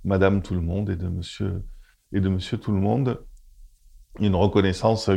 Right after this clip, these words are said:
qui va souvent avec aussi, euh, des salaires, avec, euh, la durée des études pour être, euh, pour être enseignant, une formation, euh, en, en, en cinq ans.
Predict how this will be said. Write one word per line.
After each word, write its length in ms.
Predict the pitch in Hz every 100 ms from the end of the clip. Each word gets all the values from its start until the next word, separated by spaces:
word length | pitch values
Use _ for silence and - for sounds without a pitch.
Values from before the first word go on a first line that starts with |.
| 90
qui 160 | -
va 240 | 92 95 110
souvent 600 | - 113 101 104 113 113
avec 340 | 87 90 104
aussi, 440 | 101 - - 113 107
euh, 120 | 92 - - - - -
des 140 | 98
salaires, 680 | - 113 113 104 107 110 104
avec, 460 | 92 87 98 -
euh, 160 | 98 90
la 140 | 104 101
durée 300 | 95 101 107
des 180 | 107 120
études 380 | 139 147 135 - -
pour 220 | 104 90
être, 200 | 95 -
euh, 140 | 87 95
pour 260 | - 92
être 140 | 92 -
enseignant, 540 | 95 123 98 95 95
une 240 | - 92 87 - _ _ _
formation, 560 | 107 90 87 - 107 95
euh, 120 | 92 95 - - - - -
en, 260 | 95 95 -
en, 280 | 92 -
en 80 | 98
cinq 380 | 92 - 110 104
ans. 240 | 90 92